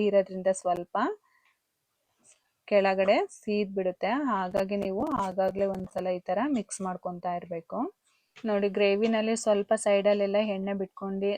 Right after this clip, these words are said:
ಚೆನ್ನಾಗ್ ಬೆಂದಿದೆ ಅಂದಾಗ ನಾವು ಬೇಯಿಸ್ಕೊಂಡಿರೋ ಅಂಥ ಕಾಬೂಲ್ ಕಡಲೆಕಾಳನ್ನ ಸೇರಿಸ್ತಾ ಇದ್ದೀನಿ. ನಾನು ಬೇಯಿಸೋಕ್ಕೂ ಕೂಡ ಸ್ವಲ್ಪನೇ ನೀರ್ ಹಾಕಿ ಬೇಯಕ್ಕೆ ಇಟ್ಕೊಂಡಿದ್ದೆ,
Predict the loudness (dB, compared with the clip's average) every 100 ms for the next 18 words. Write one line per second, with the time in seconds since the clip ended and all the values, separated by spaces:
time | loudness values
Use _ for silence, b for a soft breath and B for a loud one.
0 | -4 -4 -4 -4 -4 -6 -4 -4 -4 -4
1 | -6 -2 2 2 2 -2 -4 -6 -8 -6
2 | -4 -6 -8 -6 -4 -4 b b b _
3 | 0 2 4 0 2 0 2 -2 -4 -4
4 | -4 0 0 0 -2 0 0 -2 -2 0
5 | 2 2 2 2 2 2 -2 0 0 0
6 | 2 0 0 0 -2 0 -2 -2 -4 -4
7 | -6 -4 -2 -4 -6 -10 -8 -6 -4 -2